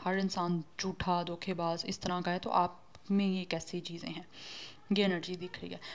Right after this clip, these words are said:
और आपको ऑब्जर्व कर रहे हैं because इनको अट्रैक्शन बहुत ज़्यादा है आपकी तरफ, ठीक है, और ये आपके बारे में बहुत ज़्यादा सोचते रहते हैं किसी तरह से, क्योंकि आपको मैनिफेस्ट कर रहे हैं with the eight of wands and with the magician। कहीं ना कहीं ये पर्सन देखता है कि आप एक मैजिशियन हो,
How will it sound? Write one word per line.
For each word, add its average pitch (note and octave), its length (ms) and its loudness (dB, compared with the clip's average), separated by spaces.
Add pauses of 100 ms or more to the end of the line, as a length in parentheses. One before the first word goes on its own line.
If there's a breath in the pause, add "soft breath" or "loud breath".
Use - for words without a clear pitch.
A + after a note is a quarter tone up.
(140 loud breath)
और F#3+ 60 6
आपको G#3 240 8
ऑब्जर्व A3 340 4
कर A#3 140 2
रहे C4 80 6
हैं B3 80 8
because A3 200 4
इनको G#3+ 220 10
अट्रैक्शन G3+ 460 4
बहुत F3 220 -2
ज़्यादा E3+ 200 -2
है D#3+ 140 -4
आपकी - 300 0
तरफ, - 360 -10
ठीक G3 160 -2
है, E4 60 2
और C#4+ 80 4
ये G#3 60 4
आपके G3 240 2
बारे G3 180 0
में G#3 140 2
बहुत G#3 300 0
ज़्यादा F3 240 2
सोचते E3+ 520 2
रहते - 280 -4
हैं - 160 -8 (440 loud breath)
किसी G3+ 200 4
तरह G3 220 4
से, G3 180 0
क्योंकि G3+ 260 0
आपको G3 240 2
मैनिफेस्ट F#3+ 520 2
कर F#3 200 0
रहे F#3 100 0
हैं F#3 100 0
with F3+ 120 0
the - 100 2
eight F#3+ 200 2
of G3 120 0
wands F3+ 280 4
and F#3 160 2
with F3 120 0
the F3 120 2
magician। F#3+ 460 2
कहीं F#3 160 2
ना F#3 80 2
कहीं F#3 240 2
ये F3+ 60 0
पर्सन F3+ 340 0
देखता F3+ 280 0
है F#3+ 60 4
कि F#3+ 120 -2
आप E3+ 220 2
एक - 120 -6
मैजिशियन F3 480 2
हो, G3+ 200 2